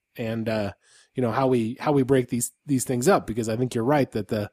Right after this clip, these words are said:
the first round was, uh, w-, was probably the most dominant round for anybody. And the second round, even though it, it probably rightly should have gone to Caraway, was very close throughout almost all of it. So it was, I, I don't have a problem with Brian Caraway winning it, but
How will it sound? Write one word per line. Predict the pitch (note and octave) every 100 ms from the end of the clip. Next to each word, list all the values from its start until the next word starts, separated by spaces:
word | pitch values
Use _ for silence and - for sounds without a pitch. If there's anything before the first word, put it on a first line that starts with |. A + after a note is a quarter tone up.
| _ _ _ _ _ -
the | C3+
first | - G3+ D#3+
round | F3 D#3 D3 C3+
was, | C#3 C3+ B2+ B2+
uh, | A#2+ A2+ - - _ _ _ _
w-, | D#3+ - G3+ G3 D#3+ -
was | E3 D#3
probably | - E3+ E3 D3+ C#3+
the |
most | C3+ C3 B2+
dominant | B2+ C3+ C3+ B2
round | A#2+ A#2+ G#2+
for | C3+
anybody. | F#3+ C#3 A2+ A2+
And | A2
the | A2
second | E3+ D#3+ D3
round, | C3 A#2+ A2+
even | B2 C#3 C3
though | B2+ A#2
it, | A2
it | G#2 A#2+
probably | D3 C#3+ B2 A#2+
rightly | A#2+ B2+ A#2+
should | A2 C#3
have | A#2
gone | A2
to | G#2+
Caraway, | - G3+ D3 A#2 A2+ - - _ _ -
was | D3+
very | D3 F3 A#2+
close | - A#2 G#2+ -
throughout | C#3+ A#2
almost | A#2 G#2 -
all | E3 C#3
of | F2+
it. | D#2 -
So | A#2+
it | A#2
was, | C#3+ D3 A2+ - _ _ _ _ _ _
I, | - E3+ -
I |
don't | G3
have | F3+
a | D3
problem | - E3+ E3+
with | D3+ -
Brian | D#3+ D3
Caraway | C#3 E3 D#3+ D#3 C3+
winning | B2 D#3 D#3+
it, | E3+ C3+
but | A#2+ A#2